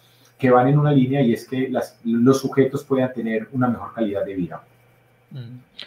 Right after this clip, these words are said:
Speaker 2: Muy interesante, profe, lo que nos cuenta sobre Andrés Felipe Roncancio, y le comento a la audiencia, eh, que precisamente, eh, hace unos, unas semanas tuvimos al profesor Andrés acá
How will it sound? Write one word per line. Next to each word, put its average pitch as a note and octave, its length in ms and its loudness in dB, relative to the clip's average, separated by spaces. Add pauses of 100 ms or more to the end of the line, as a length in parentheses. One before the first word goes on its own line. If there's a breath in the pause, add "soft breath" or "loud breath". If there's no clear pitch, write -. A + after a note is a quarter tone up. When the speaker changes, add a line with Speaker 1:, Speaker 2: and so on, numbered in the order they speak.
(360 loud breath)
Speaker 2:
Muy D#3+ 140 -2
interesante, D#3+ 640 2
profe, F#3 280 0
lo F3 120 -2
que D#3+ 80 -2
nos C3+ 180 -6
cuenta C#3 320 -2
sobre C#3+ 380 2
Andrés B2+ 260 -2
Felipe C3 320 -2
Roncancio, D#3 680 -2 (520 soft breath)
y F3 120 2
le D#3 140 2
comento D3 380 -2
a F#3+ 40 4
la G3+ 80 6
audiencia, F#3+ 760 2 (140)
eh, C#3+ 360 -2
que D3 260 0
precisamente, D3+ 1400 0
eh, - 60 -4
hace C3 280 -2
unos, E3 340 -4
unas C#3+ 340 -6
semanas D#3 580 0 (440 loud breath)
tuvimos D#3 380 4
al D3 120 2
profesor B2+ 420 -2
Andrés D3 360 0
acá C3 420 0